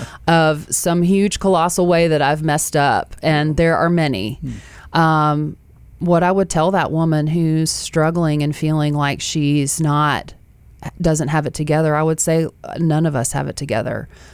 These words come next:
Speaker 2: Don't look to the world for that. Look to Jesus. Look
Speaker 1: Yeah.
Speaker 2: to God's word for that
Speaker 1: Yeah.
Speaker 2: strength. And
Speaker 1: Yeah.
Speaker 2: because when we are weak, he is strong.
Speaker 1: Yeah.
Speaker 2: And that's what God's word says. We have to rely on that.
Speaker 1: What about fears as a mom? You know, when you look at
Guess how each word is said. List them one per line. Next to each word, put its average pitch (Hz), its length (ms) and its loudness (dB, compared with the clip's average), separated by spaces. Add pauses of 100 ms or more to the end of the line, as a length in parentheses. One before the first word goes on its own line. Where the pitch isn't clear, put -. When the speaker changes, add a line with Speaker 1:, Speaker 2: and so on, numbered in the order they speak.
(120)
Speaker 2:
Don't 170 220 4
look 185 220 2
to 180 120 -2
the 156 120 2
world 139 520 0
for - 180 -8
that. 92 380 -2 (540)
Look 165 220 2
to 220 120 -4
Jesus. 139 760 -2
Look 175 180 -2
Speaker 1:
Yeah. - 60 -12
Speaker 2:
to 175 320 0
God's 151 340 -2
word 151 340 0
for 147 140 -4
that 131 160 -2
Speaker 1:
Yeah. - 80 -6
Speaker 2:
strength. 135 520 -4
And 160 120 2
Speaker 1:
Yeah. 147 60 0
Speaker 2:
because 160 520 0 (300)
when 170 340 0
we 170 220 2
are 143 120 0
weak, 156 640 -2 (320)
he 180 220 0
is 120 100 0
strong. 65 480 -6
Speaker 1:
Yeah. 98 300 -6
Speaker 2:
And 165 100 -6
that's 147 200 -2
what 160 100 0
God's 156 300 0
word 156 200 0
says. 135 380 -2
We 160 120 -2
have 156 140 -2
to 160 120 -6
rely 147 280 0
on 143 120 -2
that. 143 340 -2 (180)
Speaker 1:
What 190 140 2
about 147 400 -2 (160)
fears 123 640 2
as 104 160 -2
a 92 40 -6
mom? 95 320 -2
You 113 80 4
know, 113 40 2
when 120 80 2
you 127 140 2
look 151 180 2
at 117 280 -2